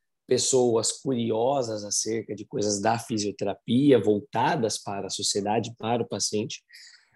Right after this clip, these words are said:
Mas eu comecei a ver a entrada de acadêmicos e profissionais também me seguindo. Falei, pô, aí deve tá alguma coisa boa.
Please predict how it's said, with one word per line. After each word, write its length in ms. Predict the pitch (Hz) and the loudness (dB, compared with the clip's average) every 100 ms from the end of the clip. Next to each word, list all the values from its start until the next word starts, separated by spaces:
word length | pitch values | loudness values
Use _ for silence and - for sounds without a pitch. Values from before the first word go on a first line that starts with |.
| - | -4
Mas 400 | 127 160 233 202 | 2 4 4 4
eu 80 | 156 | 4
comecei 460 | - 147 131 165 | 6 4 4 2
a 80 | 127 | 2
ver 460 | 104 104 147 151 - _ _ _ _ | 0 4 6 6 2 _ _ _ _
a 140 | 123 | 4
entrada 480 | 127 127 123 120 120 | 6 6 4 4 4
de 100 | 127 | 4
acadêmicos 1040 | 131 135 120 113 117 123 - 147 160 - - | 2 2 4 4 4 0 -2 0 0 -2 -4
e 60 | 151 | -6
profissionais 640 | 139 127 - 123 123 123 | -2 0 0 0 0 -2
também 360 | - 156 135 139 | 0 2 2 2
me 80 | 139 | -2
seguindo. 560 | 202 151 131 113 101 _ _ _ _ _ _ _ | -4 -4 -4 -4 -8 _ _ _ _ _ _ _
Falei, 160 | - 127 | -4 -4
pô, 420 | - 170 123 98 - - _ _ _ _ _ _ - | -4 0 0 0 -8 -18 _ _ _ _ _ _ -4
aí 540 | 117 104 107 113 - _ _ | 2 4 2 0 -4 _ _
deve 420 | - 123 120 117 | -14 -2 2 2
tá 160 | 117 117 | 0 2
alguma 300 | 120 117 120 | 2 2 0
coisa 240 | 127 117 | 2 2
boa. 420 | 151 139 113 98 | 2 2 2 0